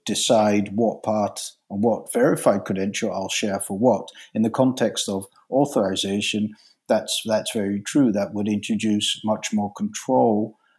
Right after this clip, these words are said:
over who does what. I was once at a very large company, uh, walking around, and, um, I could just see the bank passes with sticky notes on there with the pin code on it in the financial.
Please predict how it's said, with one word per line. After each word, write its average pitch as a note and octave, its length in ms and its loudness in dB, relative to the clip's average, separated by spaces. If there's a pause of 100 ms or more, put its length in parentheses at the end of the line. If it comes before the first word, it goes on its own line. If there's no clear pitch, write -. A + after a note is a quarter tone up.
(140)
over G#2+ 500 -2
who B2 260 2
does G2+ 340 0
what. A#2+ 300 4 (120)
I G#2+ 120 -2
was G#2 260 -2
once G#2+ 320 0
at G#2 140 -2
a G#2 80 -4
very A2+ 480 4
large A2 420 2
company, G#2 580 0 (320)
uh, A2 160 -2
walking A2 380 0
around, G#2 400 0 (100)
and, G#2+ 440 -2 (100)
um, G#2 400 -4
I C3 80 0
could A2 160 -4
just - 240 0
see A#2 180 6
the G#2+ 140 -2
bank D#3+ 340 2
passes G#2+ 680 -2 (180)
with A#2 480 2 (240)
sticky - 440 2
notes C#3 320 2
on G#2+ 160 0
there G#2 260 0
with A2+ 220 -2
the A#2 60 -2
pin F#3+ 260 2
code F#2+ 260 0
on E2 160 -6
it - 200 -12 (120)
in A2+ 80 -4
the A2 80 2
financial. A2+ 480 0